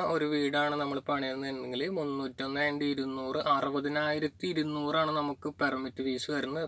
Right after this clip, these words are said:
പ്ലസ് നാലായിരം രൂപ നമ്മുടെ അപേക്ഷാ ഫീസ്. അങ്ങനെ അറുപത്തിനാലായിരത്തി ഇരുന്നൂറ് രൂപയാണ് നമുക്ക് ചിലവ് വരുന്നത്.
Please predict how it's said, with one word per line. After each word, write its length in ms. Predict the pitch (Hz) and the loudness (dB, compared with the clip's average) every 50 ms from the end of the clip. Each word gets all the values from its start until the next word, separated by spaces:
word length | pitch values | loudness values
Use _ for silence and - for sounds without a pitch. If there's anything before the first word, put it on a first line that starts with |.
| - | -6
പ്ലസ് 300 | _ - 170 190 202 - - - - | _ 2 2 2 2 0 -8 -4 0
നാലായിരം 580 | 160 151 151 147 143 143 139 139 139 139 143 143 | 4 4 6 6 6 4 2 2 2 2 0 2
രൂപ 240 | 147 143 135 135 139 | 2 2 2 2 0
നമ്മുടെ 360 | 143 143 135 131 123 127 143 - - - - - - - - - - - - | 0 0 0 0 0 0 -2 -4 -6 -14 -20 -20 -20 -20 -20 -20 -20 -4 0
അപേക്ഷാ 440 | 139 131 127 127 131 127 - 139 131 | 0 2 2 2 2 2 4 2 2
ഫീസ്. 400 | 127 - 135 127 123 - - 123 - - - - - - - - - - | 0 0 -4 -4 -4 -4 -6 -6 -8 -8 -14 -20 -20 -20 -20 -20 -4 -2
അങ്ങനെ 340 | 135 139 143 143 143 156 170 175 | -2 0 2 2 4 4 6 8
അറുപത്തിനാലായിരത്തി 1200 | 160 156 147 143 139 143 139 - - - 156 151 151 156 156 160 160 160 160 160 156 - _ - 180 | 8 8 8 6 6 4 2 2 0 -2 0 2 4 6 6 8 6 6 6 4 0 -2 _ -2 0
ഇരുന്നൂറ് 480 | 165 156 147 147 147 147 147 143 143 147 | 0 2 2 0 0 0 0 0 2 2
രൂപയാണ് 360 | 160 156 147 143 143 143 147 | 2 2 2 4 4 2 2
നമുക്ക് 300 | 147 143 143 135 - - 151 | 2 0 0 0 -2 0 2
ചിലവ് 280 | - 165 160 156 160 | 4 4 4 4 4
വരുന്നത്. 360 | 165 165 156 151 135 123 120 | 2 2 2 2 -2 -4 -6